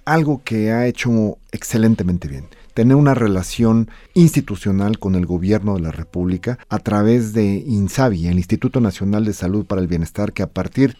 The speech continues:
de enero veinte ve-, a veinte veinte se inscribe, eh, o se suscribe el convenio de colaboración al desaparecer el, el extinto Seguro Popular. Entonces, donde el insabi, pues,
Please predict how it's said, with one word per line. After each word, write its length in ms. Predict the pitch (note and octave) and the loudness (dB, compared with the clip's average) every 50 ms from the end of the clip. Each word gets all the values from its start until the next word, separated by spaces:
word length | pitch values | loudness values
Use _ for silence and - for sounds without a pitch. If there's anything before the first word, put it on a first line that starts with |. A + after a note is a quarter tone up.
| - | -8
de 320 | - G2+ G2+ G2+ G2+ G2 - - | -4 0 0 0 0 -2 -4 -4
enero 440 | G2+ G2 G2 A2 B2 B2+ A#2+ G2+ F#2+ | -4 0 2 2 2 2 2 0 2
veinte 520 | E2+ A2+ A2+ A2+ A2+ G#2+ - G2 F#2+ F#2 | 4 4 6 6 6 4 2 -2 -2 0
ve-, 160 | F2+ G2 - - - | -2 -2 -4 -6 -8
a 100 | G2+ F#2 | -12 -8
veinte 340 | F#2+ G#2 A2+ A#2 A#2 A2+ G2+ | -2 2 2 4 4 2 2
veinte 380 | G2 F#2+ F#2+ - - D3 D#3 - - - | 2 2 0 0 -2 -6 -8 -10 -16 -16
se 160 | - - A2 | -4 2 4
inscribe, 720 | A2 A2 G#2 - - - - D3 D3 C#3 A#2+ C3+ C3+ C3+ C3+ - - _ | 4 4 2 0 -6 0 4 6 6 6 6 4 2 2 -2 -6 -8 _
eh, 220 | G#2+ G#2 G#2 G2 - | 0 0 0 0 0
o 240 | - G#2 G#2 G2 F#2 | 0 0 0 0 0
se 140 | - - G2 | -2 -6 -6
suscribe 560 | - G#2+ F#2 - - - A#2 A#2 A#2 A2+ A#2 | -6 -8 -10 -8 -6 0 2 4 4 4 4
el 140 | A2+ A2 - | 2 2 0
convenio 520 | G2 F#2+ F#2+ G2+ G2+ A2 A2+ A#2 A#2 G#2 | 0 2 2 4 4 4 6 4 4 4
de 80 | G#2 F#2+ | 2 0
colaboración 880 | - F2+ E2+ D#2+ D#2 D#2 E2 E2 E2 E2 - - G2 F#2+ G2 G#2+ G#2+ - - - | -2 -4 -4 -2 -2 -4 -2 -4 -4 -4 -4 -4 -2 0 0 -2 -4 -6 -14 -14
al 160 | _ - G#2 F2 | _ -6 -4 -4
desaparecer 800 | F2+ E2 G2 - - G2 F#2+ F#2 - - A#2+ A2+ A2 A2 - _ _ _ _ | -2 -2 -4 -2 -2 -2 -2 -2 -2 0 0 0 0 -2 -4 _ _ _ _
el, 460 | F#2 F2 E2+ E2+ F2 F2 E2+ D#2+ - - - | -6 -4 -4 -4 -4 -4 -4 -6 -10 -12 -10
el 100 | - F2+ F2+ | -6 -6 -6
extinto 480 | - - - A2 G2+ F#2+ - G#2+ G2 | -6 -2 0 0 0 0 0 2 4
Seguro 380 | - - F2+ E2+ G2+ G2+ G2+ F#2 | 6 6 6 6 4 4 0 0
Popular. 460 | - G#2 G2 - D3 C3 G#2+ G2+ - - - - - | -2 -4 0 4 6 6 6 6 4 -2 -10 -12 -4
Entonces, 500 | - B2 - D3+ D3 B2+ C#3+ D3 B2+ A#2 | -2 0 4 4 4 6 4 2 2 2
donde 500 | A2+ A#2+ A#2+ A#2+ A#2+ A#2 A#2+ A#2 A#2 A2 - - - - - - | 4 4 6 6 6 6 6 4 4 2 0 -8 -16 -16 -6 -2
el 160 | A#2 A#2 A#2 | 2 2 4
insabi, 680 | A#2+ A#2+ A#2+ A#2 - E3 E3 D#3 C3+ C3+ C3+ C3+ C3+ C3+ - - - | 6 4 4 4 2 4 4 4 6 6 4 4 2 -2 -8 -18 -10
pues, 300 | - G2+ G2+ - - | -6 -6 -4 -4 -6